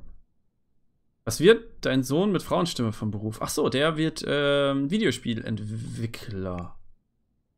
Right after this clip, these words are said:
Glaub ich, ja. Also der ist auf jeden Fall in diesem I-T-Segment.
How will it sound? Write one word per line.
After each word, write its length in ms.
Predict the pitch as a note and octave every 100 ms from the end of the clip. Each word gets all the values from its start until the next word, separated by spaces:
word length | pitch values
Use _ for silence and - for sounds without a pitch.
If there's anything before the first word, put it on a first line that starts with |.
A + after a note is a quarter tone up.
| _ _ _
Glaub 220 | F#2+ F#2+
ich, 200 | F2 -
ja. 300 | A#2+ A#2 - - - - - _ _ _
Also 140 | - G2+
der 100 | A#2
ist 120 | A#2+
auf 100 | A#2
jeden 100 | B2
Fall 120 | B2
in 60 | A2+
diesem 220 | G#2+ A#2
I-T-Segment. 960 | A2 - C3+ A2+ - - A2 G#2+ -